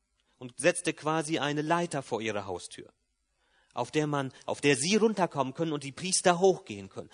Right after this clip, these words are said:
Symbolisch sollte das eben diesen Zugang zum Himmel darstellen.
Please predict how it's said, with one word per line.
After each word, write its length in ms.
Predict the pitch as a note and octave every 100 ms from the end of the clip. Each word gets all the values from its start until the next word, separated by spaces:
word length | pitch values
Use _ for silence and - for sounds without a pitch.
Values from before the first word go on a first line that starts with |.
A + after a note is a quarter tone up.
| -
Symbolisch 760 | - D3 C3 F#3 A3+ G3 D3+ - - -
sollte 300 | - D3 D#3
das 160 | D3 -
eben 240 | D3 D3+
diesen 280 | D3 C#3+ C#3+
Zugang 440 | - G#3 F3 E3+
zum 180 | - D#3+
Himmel 280 | C#3+ C3+ F#2+
darstellen. 540 | F#2 F2+ - C#2 C2+